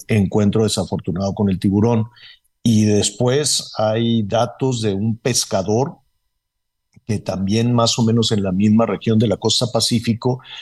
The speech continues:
fue, eh, atacado probablemente por el mismo tiburón. Con esto no quisiera yo estigmatizar a los tiburones. Yo he traba-, buceado, trabajado con,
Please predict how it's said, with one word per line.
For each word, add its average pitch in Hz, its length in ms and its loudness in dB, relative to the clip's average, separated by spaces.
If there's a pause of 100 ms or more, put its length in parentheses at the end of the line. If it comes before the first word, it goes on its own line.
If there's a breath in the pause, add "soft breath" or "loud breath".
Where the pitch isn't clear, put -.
(240 loud breath)
fue, 110 640 0
eh, 104 340 -2
atacado 107 720 0
probablemente 107 960 -2
por 98 220 -6
el 80 60 -14
mismo 85 320 -20
tiburón. 104 420 0 (400 loud breath)
Con 104 260 0
esto 143 380 -2
no 123 240 -4
quisiera 123 400 -4
yo 110 200 -4
estigmatizar 107 720 -4
a 113 60 -4
los 104 200 -4
tiburones. 117 720 -2
Yo 101 180 -4
he 95 60 -4 (580)
traba-, - 420 -4 (200)
buceado, 113 760 0
trabajado 117 920 -2
con, 101 300 -6